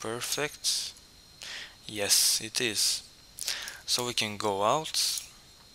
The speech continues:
and I haven't drawn the center line because we're gonna use the axis, that's why it's here. So do a revolve,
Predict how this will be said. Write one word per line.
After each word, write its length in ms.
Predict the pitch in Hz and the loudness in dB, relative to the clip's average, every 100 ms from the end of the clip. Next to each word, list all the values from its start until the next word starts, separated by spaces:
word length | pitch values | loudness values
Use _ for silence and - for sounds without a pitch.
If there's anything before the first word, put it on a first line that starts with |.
| - - - - - - - - | -16 -12 -10 -10 -12 -18 -12 -4
and 240 | 113 107 | -2 4
I 140 | 107 107 | 6 6
haven't 380 | - 123 113 | 6 6 4
drawn 380 | 104 113 107 101 | 2 4 4 4
the 60 | 90 | 4
center 400 | - 110 113 113 | 4 4 2 2
line 280 | 117 131 117 | 2 2 0
because 320 | - 110 101 | 0 0 0
we're 100 | 104 | -2
gonna 180 | 104 101 | -2 -2
use 480 | 104 98 - - - | -2 0 0 0 -2
the 220 | 104 104 | -6 0
axis, 420 | 104 104 117 123 | 2 2 2 4
that's 340 | - 107 101 - | 2 2 2 2
why 180 | 101 92 | 2 -2
it's 280 | 87 - | 0 2
here. 400 | - - 135 165 - - - - - - | 2 2 2 0 -2 -14 -14 -14 -12 -6
So 140 | - | -4
do 220 | 104 113 | -2 0
a 100 | 104 | 2
revolve, 800 | 98 95 101 139 170 - - - | 0 -2 0 0 0 -2 -6 -8